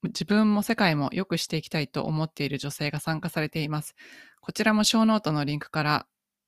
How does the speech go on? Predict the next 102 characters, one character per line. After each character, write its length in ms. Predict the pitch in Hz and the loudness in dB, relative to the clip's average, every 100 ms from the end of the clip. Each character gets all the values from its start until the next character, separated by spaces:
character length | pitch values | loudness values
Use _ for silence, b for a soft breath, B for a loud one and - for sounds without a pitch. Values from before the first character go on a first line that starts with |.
| _ | _
参 260 | - 160 151 | -8 -6 -4
加 80 | 165 | -2
登 160 | 165 | -2
録 200 | 143 - | -2 -4
を 40 | 147 | -6
す 120 | 151 | -4
る 100 | 147 | -4
こ 80 | 147 | -4
と 120 | 139 | -4
が 80 | 135 | -4
で 100 | 135 | -6
き 80 | |
ま 100 | 143 | -6
す 140 | 143 147 | -6 -4
の 100 | 139 | -2
で、 180 | 170 160 | 0 0
よ 60 | |
ろ 80 | 151 | 0
し 120 | - | -4
く 80 | - | -4
お 60 | 143 | -2
願 220 | 147 151 | -2 -2
い 60 | |
し 100 | 151 | 0
ま 140 | 175 214 | 0 0
す。 120 | - B B B B B - | -2 B B B B B -4
ご 100 | 190 | 0
自 100 | 233 | 2
分 180 | 262 | 4
の 80 | 254 | 4
リ 140 | 254 247 | 4 2
ミ 120 | 208 | 2
ッ 40 | |
ト 100 | - | 0
を 20 | 156 | 2
破 220 | 147 156 | 2 -2
っ 40 | - _ | -8 _
て 140 | 147 | -2
新 300 | - 160 190 | -2 0 0
し 180 | 202 208 | 0 0
い 40 | 165 | 0
レ 80 | |
ベ 120 | 151 147 | 2 0
ル 80 | |
で 100 | 151 | -2
人 220 | 139 190 190 | -4 -4 -2
生 160 | 165 | -2
を 80 | 143 | -2
作 200 | - - | -4 -8
っ 20 | |
て 160 | - - | -6 -4
い 80 | 147 | -6
き 80 | - | -2
た 100 | 165 | -2
い 80 | |
方 180 | 151 156 | -2 -2
の 120 | 160 | -2
た 100 | 139 | -2
め 80 | 147 | -2
の 140 | 139 135 | -2 -4
コ 160 | 160 | -4
ー 40 | 160 | -4
チ 160 | - | -2
ン 60 | 160 | -4
グ 80 | 156 | -2
プ 120 | 165 | -2
ロ 100 | 160 | -2
グ 80 | 160 | -2
ラ 100 | 143 | -2
ム 80 | |
に 140 | 139 135 | -2 -2
興 180 | - 160 | 0 0
味 120 | 143 | 0
が 100 | 143 | -2
あ 40 | |
る 60 | 139 | -4
方 240 | 143 147 | -6 -4
は、 220 | 143 - B B B B | -2 -2 B B B B
ホ 160 | - 226 | -2 2
ー 40 | |
ム 120 | 233 | 2
ペ 220 | 233 233 175 | 2 2 2
ー 20 | |
ジ、 280 | - 151 b b _ | 0 -4 b b _
ダ 100 | 175 | -4
ブ 80 | 170 | 0
リ 120 | 202 | 0
ュ 20 | |
ー 40 | 196 | 2
ダ 140 | 190 | 0
ブ 60 | 185 | 2
リ 80 | 190 | 0
ュ 60 | |
ー 20 | 180 | 0
ダ 140 | 185 | 0
ブ 80 | 180 | 2
リ 100 | 147 | 0
ュ 20 | |
ー 20 | |
ド 120 | 143 143 | 0 0
ッ 80 | |
ト 60 | - | -2